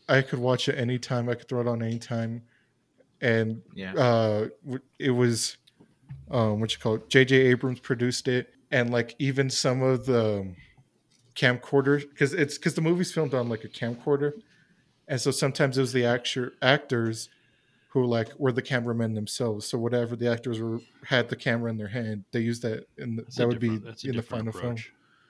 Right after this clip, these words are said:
Speaker 3: That's kinda
Speaker 1: Yeah,
Speaker 3: cool.
Speaker 1: and then
Speaker 3: I
Speaker 1: I like the co-, I, I just wanna finish this, but I was saying is I like the concept 'cause I was reading some of the trivia and I knew this in the past. I just wanted to make sure,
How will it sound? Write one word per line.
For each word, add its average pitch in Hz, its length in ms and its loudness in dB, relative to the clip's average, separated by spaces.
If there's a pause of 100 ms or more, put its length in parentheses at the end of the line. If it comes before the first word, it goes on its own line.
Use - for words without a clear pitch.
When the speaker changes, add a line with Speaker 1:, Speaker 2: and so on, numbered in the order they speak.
(540)
Speaker 3:
That's 113 120 -14
kinda 123 180 -2
Speaker 1:
Yeah, 120 100 2
Speaker 3:
cool. 139 100 -2
Speaker 1:
and 131 200 4
then 123 360 0 (220)
Speaker 3:
I 143 320 4
Speaker 1:
I - 20 8
like 147 400 2
the 151 100 6
co-, - 200 -10 (140)
I, 151 180 6
I 147 480 4
just 120 200 -10
wanna 127 200 -2 (140)
finish 127 260 -4
this, - 240 -6
but 131 260 -6
I 131 120 4
was 131 140 0
saying 139 180 2
is 131 100 0
I 143 100 2
like 147 220 2
the 143 60 -8
concept 135 520 -2
'cause 123 140 -6
I 120 60 4
was 117 120 0
reading 120 160 0
some 131 160 -6
of - 40 -2
the 110 60 -2
trivia 123 360 0
and 131 100 0
I 107 80 -2
knew 110 260 -2
this 131 240 -2
in 127 40 -6
the 120 60 -6
past. 123 440 -6
I 113 40 -6
just 110 160 -8
wanted 117 140 -2
to 113 60 -2
make 110 200 -4
sure, 120 300 -4